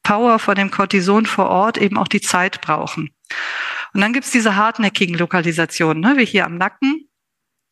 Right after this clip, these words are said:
Persistierend, hartnäckig, wir wissen da hinten ophiasis-artig, ist jetzt hier nicht so ganz apart, aber ganz, ähm, bandartig, trotzdem wissen wir, dass hier das, ähm,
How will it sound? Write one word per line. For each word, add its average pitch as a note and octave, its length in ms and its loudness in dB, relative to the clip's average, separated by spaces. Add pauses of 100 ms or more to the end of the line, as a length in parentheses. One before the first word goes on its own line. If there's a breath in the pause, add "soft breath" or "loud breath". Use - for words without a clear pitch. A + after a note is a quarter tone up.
(160)
Persistierend, B3 960 -2
hartnäckig, A3 680 -4
wir F#3+ 140 -4
wissen G#3+ 300 -4
da G3 80 -2
hinten G#3+ 340 -4
ophiasis-artig, G#3 1080 -2
ist - 120 -2
jetzt - 180 -10
hier G3+ 80 -6
nicht F#3+ 160 -12
so F3 80 -10
ganz F#3+ 280 -4
apart, G3 400 -2
aber - 320 -4 (1080)
ganz, G3+ 440 -8
ähm, G3 280 -4
bandartig, F#3+ 600 -4
trotzdem F#3 420 -10
wissen G3 220 -12
wir, F#3+ 80 -6
dass F3+ 180 -12
hier F#3 160 -12
das, F3 300 -12
ähm, E3+ 260 -12